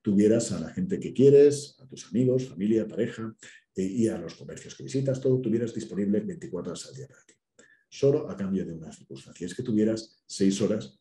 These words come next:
para dormir, eh, y eso sí, podrías elegir poner esas seis horas en el momento que quieras. ¿Dónde crees que la dormirías mejor?". Bueno, pues cuando tenemos un problema de fase, con solo esta pregunta, eh, muy habitualmente me responden,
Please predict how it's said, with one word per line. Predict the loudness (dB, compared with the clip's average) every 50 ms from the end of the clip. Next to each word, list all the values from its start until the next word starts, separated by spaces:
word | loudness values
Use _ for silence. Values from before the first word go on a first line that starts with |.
| _ _
para | -8 -6 -6 -4
dormir, | -6 -4 0 2 4 4 4 2 -2 -8 -14 _ _ _ _ _ -6
eh, | -2 -2 0 0 0 -2 -4 -6 -8 -10 -12 -14 -16 _ _ _ _ _ _ _ _ 4
y | 4 4 4 0 -4
eso | -4 -4 0
sí, | 0 0 0 0
podrías | 0 2 2 2 2 2
elegir | 0 -2 0 0 0 0 2
poner | 2 2 2 4 2
esas | 2 0 0 -4 -6 -10 -12 -8
seis | -4 -2 0 2
horas | 2 2 2 2 0
en | -2 -2
el | -4
momento | -6 -8 -8 -8 -10
que | -10 -10
quieras. | -14 -16 -20 -20 -20 -20 -20 _ _ _ _ _ _
¿Dónde | 2 4 4 4
crees | 2 2 0 0
que | -4
la | -4 -6
dormirías | -6 -8 -12 -10 -10 -10 -10 -10 -12
mejor?". | -18 -20 -20 _ _ _ _ _ _ _ _ -20 -20 -20 -20 -20 -20 -20 -20 -20 -20 -20 -20 _ _ 2
Bueno, | 4 4
pues | 4 4 4
cuando | 4 2 4
tenemos | 4 4 4 4 4
un | 4
problema | 4 4 4 4 2
de | 2 2
fase, | 2 0 2 2 0 -2 -4 -4
con | -2 -2 -2 -2
solo | -6 -6 -4 0 4 6 6
esta | 4 4 0 -4 -2
pregunta, | 0 2 2 4 2 2 2 0 -2 -4 -8 -10 _ -6
eh, | -4 -4 -4 -4 -4 -6 -8 -10 -12 _ _ _ -20 -12 _ 2
muy | 4 4 6 6
habitualmente | 6 6 4 4 4 4 4 4 4 2 0 0 0 0 0
me | 0 -2
responden, | -4 -6 -10 -10 -8 -8 -6 -6 -6 -6 -8 -10 -12